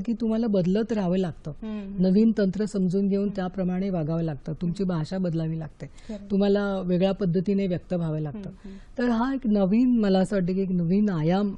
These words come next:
Speaker 1: आलेला आहे.
Speaker 2: बरोबर आहे.
Speaker 1: आणि तो आपल्याला अधिक पुढे घेऊन जाणार
Speaker 2: शिकण-,
Speaker 1: आहे.
Speaker 2: शिकणं आणि त्याच्यानुसार आपण पुढे जाणं महत्त्वाचं आहे, असं तुम्ही सांगताय. पण मॅडम, महिला आणि पत्रकार असा आपण जेव्हा विषय घेतो ना, तेव्हा महिला म्हटल्यानंतर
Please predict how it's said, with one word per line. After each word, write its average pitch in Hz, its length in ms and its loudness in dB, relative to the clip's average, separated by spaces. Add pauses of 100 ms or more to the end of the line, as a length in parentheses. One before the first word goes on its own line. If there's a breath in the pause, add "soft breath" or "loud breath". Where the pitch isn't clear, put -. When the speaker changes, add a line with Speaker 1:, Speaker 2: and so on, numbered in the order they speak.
Speaker 1:
आलेला 170 360 0
आहे. 156 220 -4
Speaker 2:
बरोबर 196 240 -8
आहे. 180 220 -16
Speaker 1:
आणि 202 160 2
तो 247 400 2
आपल्याला 202 840 0
अधिक 170 260 -2 (100)
पुढे 180 200 4
घेऊन 180 160 2
जाणार 160 320 0
Speaker 2:
शिकण-, 285 180 2
Speaker 1:
आहे. - 120 -6
Speaker 2:
शिकणं 311 340 -4
आणि 330 240 -2
त्याच्यानुसार 302 600 -2
आपण 294 260 -2
पुढे 254 260 -6
जाणं 240 200 -6
महत्त्वाचं 240 640 -4
आहे, 196 260 -4
असं 185 180 -6
तुम्ही 196 200 -8
सांगताय. 190 320 -8
पण 247 120 -6
मॅडम, 262 220 -2
महिला 247 340 0
आणि 285 200 -2
पत्रकार 226 460 -6
असा 202 200 -6
आपण 233 220 -8
जेव्हा 233 200 -8
विषय 220 280 -8
घेतो 214 220 -8
ना, 190 120 -10
तेव्हा 202 240 -6
महिला 214 400 -4
म्हटल्यानंतर 240 580 -6